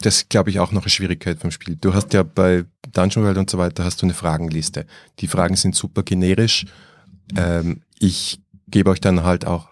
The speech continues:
immer eine sehr, sehr spezifische Antwort oder etwas, was, was die, die Handlung weitertreibt. Das heißt, ihr könnt hier auch super generisch fragen. Und im Prinzip hast du jetzt zwei Fragen gestellt, die du auch in einer hättest stellen können und sagen, okay, ähm, ist das das, ist das das,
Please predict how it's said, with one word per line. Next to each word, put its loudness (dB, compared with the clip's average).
immer 4
eine 2
sehr, 0
sehr -2
spezifische 0
Antwort -2
oder 0
etwas, -4
was, -2
was 0
die, 2
die -2
Handlung -2
weitertreibt. -4
Das 0
heißt, 0
ihr 6
könnt 2
hier 2
auch 2
super 0
generisch 0
fragen. -4
Und 0
im -4
Prinzip -2
hast 0
du 2
jetzt -2
zwei 2
Fragen -2
gestellt, -4
die -4
du 0
auch 2
in 2
einer 4
hättest -6
stellen -2
können -4
und -4
sagen, -2
okay, 2
ähm, 4
ist 2
das 0
das, -2
ist 0
das -2
das, -8